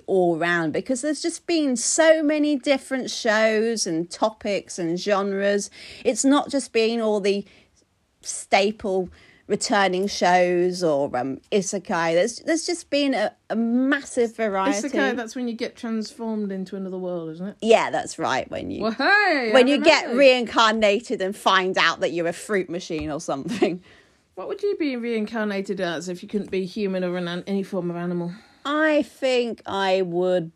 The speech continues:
Speaker 1: be, hmm, oh God, that's
Speaker 2: Would
Speaker 1: a
Speaker 2: you be a
Speaker 1: tr-
Speaker 2: Hoover?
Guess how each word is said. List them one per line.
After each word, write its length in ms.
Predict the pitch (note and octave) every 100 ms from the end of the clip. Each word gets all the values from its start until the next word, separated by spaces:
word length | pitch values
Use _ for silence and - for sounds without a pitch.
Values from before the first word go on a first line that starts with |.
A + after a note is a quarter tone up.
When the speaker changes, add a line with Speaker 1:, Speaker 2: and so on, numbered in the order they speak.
| _ -
Speaker 1:
be, 1600 | F3+ E3 C#3 B2+ C3 C3+ D#3+ F#3 A3 B3 C4 C4 C4 C4 C4+ C4+ - _ _ _ _ _
hmm, 760 | G4+ A4+ F#4 A3 F#3+ E3+ E3+ E3+ -
oh 200 | B3+ A3
God, 300 | E3+ F3+ E3
that's 180 | E3+ G3+
Speaker 2:
Would 100 | F#3
Speaker 1:
a 40 |
Speaker 2:
you 80 | B3
be 40 | E3+
a 40 |
Speaker 1:
tr- 80 | A3
Speaker 2:
Hoover? 800 | B3+ C#4+ C#4+ E4+ E4+ E4+ E4+